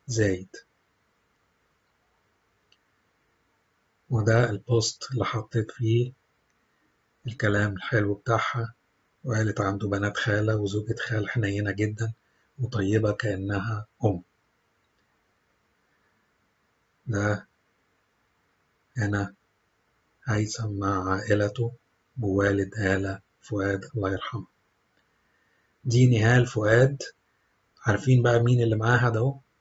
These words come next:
ده جوزها. تعرفوا ده مين؟ هقول لكم دلوقتي المفاجأة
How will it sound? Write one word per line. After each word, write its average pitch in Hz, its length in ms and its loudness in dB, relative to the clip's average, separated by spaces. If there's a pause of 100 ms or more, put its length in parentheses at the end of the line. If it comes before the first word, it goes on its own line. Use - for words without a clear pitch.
(280)
ده 113 300 6
جوزها. 107 400 0 (360)
تعرفوا 113 380 2
ده 107 100 2
مين؟ 131 320 2 (1300)
هقول 104 360 0
لكم 113 260 0
دلوقتي 104 720 0 (560)
المفاجأة 107 720 -2